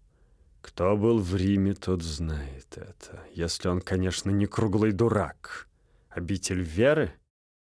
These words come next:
презрительно хмыкнул виконт. «Вера есть торговля. Вот в чём её суть. Её гнилое нутро — торговля душами, мечтами и, главное, страхами,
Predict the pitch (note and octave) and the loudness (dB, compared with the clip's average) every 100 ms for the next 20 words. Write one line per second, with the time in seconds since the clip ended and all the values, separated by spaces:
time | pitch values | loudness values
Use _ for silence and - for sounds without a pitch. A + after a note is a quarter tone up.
0 | _ _ - F#2 G2+ A2+ - G#2 A2 - | _ _ -4 0 2 2 2 0 0 2
1 | A2+ - A2+ G#2+ F#2+ - B2 G#2+ G#2 D#2 | 0 2 0 2 0 0 2 2 -2 -4
2 | F#2 F#2 F2+ F2+ F#2 - E2+ F2 E2 E2+ | -4 -2 -2 -2 -4 -6 -6 -6 -6 -6
3 | D#2 C#2+ - D#2 - - _ _ _ _ | -8 -10 -14 -14 -16 -18 _ _ _ _
4 | _ _ _ _ _ _ - D#2 D2+ F#2+ | _ _ _ _ _ _ -10 -6 -4 -4
5 | - - - - F2 D#2 D#2 D2 D#2 D2 | -6 -16 -14 -8 -4 -4 -6 -6 -8 -6
6 | E2+ D2+ - - - F2+ - _ - - | -6 -6 -8 -10 -8 -10 -12 _ -10 -10
7 | - _ _ _ _ _ G2+ F#2 A2 A2 | -10 _ _ _ _ _ -2 0 2 2
8 | A#2+ A#2 A#2 A2 A2+ A#2+ B2 B2 - A2+ | 4 4 4 4 4 2 2 2 2 -2
9 | F#2 C3 A#2 A#2 D3 C3+ - A#2+ B2 A#2+ | 0 2 2 2 2 2 2 4 4 2
10 | - C#3+ C3 A2+ - F#2 - F#2 F2+ E2 | 0 0 2 0 -2 -10 -6 -4 -4 -4
11 | E2+ D#2+ - - - - D#2+ D2+ C#2+ - | -4 -4 -6 -10 -12 -8 -6 -4 -6 -12
12 | - - D#2 C#2 - - - - - | -16 -14 -14 -14 -16 -16 -18 -18 -20